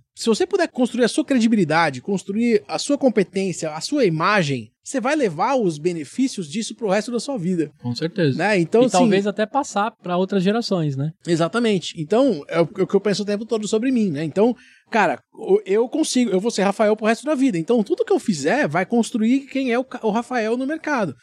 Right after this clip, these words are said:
Speaker 1: Em qual mercado? Em todos os mercados. Porque também se você fizer uma merda, você se queima muito, sacou? A gente sabe de pessoas que fizeram merda e se queimaram pra caramba,
Speaker 2: Uhum.
Speaker 1: né?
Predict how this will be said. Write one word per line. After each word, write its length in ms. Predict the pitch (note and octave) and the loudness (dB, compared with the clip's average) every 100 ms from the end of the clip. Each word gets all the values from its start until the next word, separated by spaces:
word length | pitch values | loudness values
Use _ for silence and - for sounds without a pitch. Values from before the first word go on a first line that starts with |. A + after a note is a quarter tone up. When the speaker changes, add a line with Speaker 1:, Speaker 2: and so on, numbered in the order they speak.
| _ _ - | _ _ -10
Speaker 1:
Em 60 | |
qual 160 | G3+ C#4+ | -2 0
mercado? 360 | B3 G#3 F3 A3 | 0 -2 -2 -2
Em 40 | |
todos 320 | - D#4+ D4 | -4 -2 -2
os 60 | F3 | -4
mercados. 460 | D3+ C3+ C#3+ C3 A#2 | -6 -6 -6 -6 -8
Porque 180 | - | -12
também 200 | G#3 A3 | -6 -6
se 80 | A#3+ | -4
você 100 | A3 | -2
fizer 200 | A#3+ G#3+ | -2 0
uma 100 | G3+ | 0
merda, 320 | E3 A3+ B3 F3 | 0 -2 -2 -4
você 100 | E3+ | -6
se 140 | - | -10
queima 280 | - A#3 C#4 | -4 -2 2
muito, 440 | C4+ A#3 G3+ G3 | 6 6 4 -6
sacou? 260 | - A2 D#3 | -12 -4 -2
A 20 | |
gente 120 | D3 | -2
sabe 200 | A#3 B3 | -2 -2
de 60 | F3 | -4
pessoas 240 | D#3 D#3+ | -6 -8
que 60 | - | -4
fizeram 220 | D#3 D#3+ | -2 0
merda 240 | D#3 F3+ | -2 -2
e 20 | G#3 | -4
se 140 | G#3+ | -6
queimaram 320 | - D#4 C#4+ D4+ | -4 -2 -4 -4
pra 100 | D#4 | -2
caramba, 440 | F4 C#4+ B3+ C#3 C3+ | 2 2 2 0 -2
Speaker 2:
Uhum. 100 | C#3 | 2
Speaker 1:
né? 220 | C3+ | 2